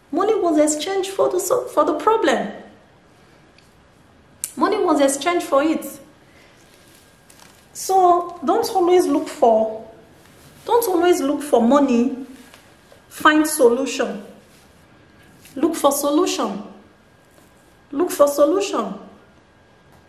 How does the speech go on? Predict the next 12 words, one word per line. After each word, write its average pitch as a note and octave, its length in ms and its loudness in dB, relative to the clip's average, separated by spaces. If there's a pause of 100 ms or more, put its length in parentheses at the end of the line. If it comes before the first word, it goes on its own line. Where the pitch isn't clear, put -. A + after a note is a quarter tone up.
to C#4+ 120 -6
solve D4+ 300 0
the A#3+ 80 2
problem. A3+ 520 -4 (220)
You B3 120 -8
get C#4+ 400 0
paid A#3 520 0 (520)
for A#3 200 0
the A3+ 80 0
problem A#3+ 480 0
you G#3+ 80 -2
solve. - 480 -8